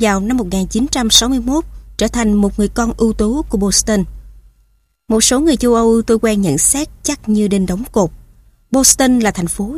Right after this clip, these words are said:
châu Âu nhất nước Mỹ." Ý họ muốn nói là Boston văn minh, lịch lãm,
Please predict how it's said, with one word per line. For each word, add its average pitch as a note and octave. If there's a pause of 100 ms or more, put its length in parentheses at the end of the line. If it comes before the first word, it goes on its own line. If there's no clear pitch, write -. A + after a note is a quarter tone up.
châu A3+
Âu G#3
nhất A#3
nước B3+
Mỹ." F3+ (680)
Ý A#3
họ A#3
muốn F#3+
nói A3
là A#3+
Boston G3+
văn A#3
minh, B3 (140)
lịch G#3
lãm, E3+